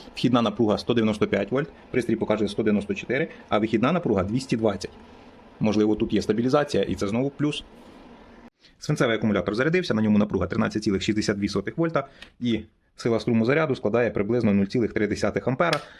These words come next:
Будемо вважати, що сто відсотків заряду він має.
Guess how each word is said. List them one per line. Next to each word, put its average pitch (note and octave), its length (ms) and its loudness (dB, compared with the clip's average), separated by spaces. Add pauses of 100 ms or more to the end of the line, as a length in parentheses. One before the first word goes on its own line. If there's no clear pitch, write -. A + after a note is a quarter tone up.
(200)
Будемо B2 220 0
вважати, G#2+ 300 0
що G2+ 400 -2
сто - 200 -2
відсотків G#2 340 0
заряду G#2+ 320 2
він G#2+ 160 2
має. F#2 280 2